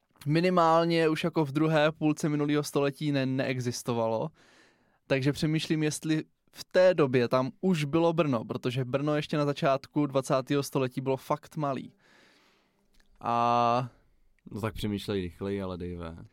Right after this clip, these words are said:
Speaker 1: Tak já říkám, že ano, že to je pravda.
Speaker 2: Ano,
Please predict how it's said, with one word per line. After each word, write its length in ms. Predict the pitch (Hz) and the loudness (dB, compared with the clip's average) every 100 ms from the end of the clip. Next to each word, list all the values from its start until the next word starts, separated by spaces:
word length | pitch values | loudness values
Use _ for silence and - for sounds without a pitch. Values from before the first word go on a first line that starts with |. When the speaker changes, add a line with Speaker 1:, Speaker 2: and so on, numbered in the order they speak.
| _ _ _ _ _ | _ _ _ _ _
Speaker 1:
Tak 160 | 151 151 | -4 2
já 140 | 165 | 2
říkám, 360 | 147 139 143 139 | 2 0 0 0
že 100 | 139 | -2
ano, 360 | - 120 110 113 | -2 -2 -4 -8
že 100 | 131 | -6
to 100 | 127 | -4
je 100 | 117 | -4
pravda. 320 | 113 110 110 | -4 -6 -2
Speaker 2:
Ano, 360 | 196 254 131 | 0 2 0